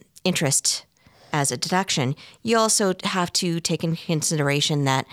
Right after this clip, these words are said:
here in Central Oregon, we've seen a shift of fifty to one hundred thousand dollars in equity for most homeowners that have purchased in the last year. Um,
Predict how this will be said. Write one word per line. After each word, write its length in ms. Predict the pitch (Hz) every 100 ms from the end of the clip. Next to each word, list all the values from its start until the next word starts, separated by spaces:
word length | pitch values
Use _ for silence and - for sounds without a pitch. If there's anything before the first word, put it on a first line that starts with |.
| - - - - -
here 400 | - - 240 240
in 160 | 208 175
Central 340 | 175 170 165
Oregon, 320 | 156 160 160
we've 180 | 160 156
seen 420 | - 160 151 147 - - - -
a 80 | 165
shift 440 | - - 165 - 165
of 100 | 151
fifty 420 | - 226 - 220
to 240 | - 202 170
one 220 | 156 147
hundred 540 | - 185 208 196 180
thousand 420 | 156 151 156 156
dollars 480 | 147 139 143 131 - - - - -
in 140 | 170 -
equity 360 | 156 - 160 147
for 160 | - 156
most 300 | 151 156 -
homeowners 440 | 147 147 139 139
that 220 | 135 135 156
have 360 | 139 139 139 - - - -
purchased 380 | - 170 147 -
in 80 | 143
the 60 | 135
last 340 | 131 135 -
year. 200 | - - - - - - - -
Um, 460 | 175 156 139 127